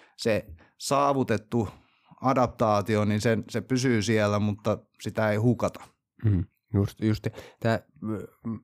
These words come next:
Speaker 2: m-, kuulijoille vinkkaani tästä ihan niinku harjoitteluohjelmoinnista ja tästä samasta ajatuksesta, niin Rytkösen Tuomaksen kanssa käytiin keskustelua ja, ja tota, vinkkaan, että kannattaa mennä ehdottomasti sinne,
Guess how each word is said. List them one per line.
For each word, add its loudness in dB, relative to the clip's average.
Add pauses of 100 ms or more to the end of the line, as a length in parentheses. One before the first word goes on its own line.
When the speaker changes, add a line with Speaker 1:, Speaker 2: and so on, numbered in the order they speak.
Speaker 2:
m-, -14 (160)
kuulijoille 4 (420)
vinkkaani 2
tästä -2 (520)
ihan -4
niinku -2
harjoitteluohjelmoinnista 2
ja -2
tästä -6
samasta -2
ajatuksesta, -2
niin -2 (420)
Rytkösen 2
Tuomaksen 2
kanssa -6
käytiin -4
keskustelua -6
ja, -4 (160)
ja -4
tota, -6 (1500)
vinkkaan, 0
että -8
kannattaa 0
mennä 2
ehdottomasti -4
sinne, -2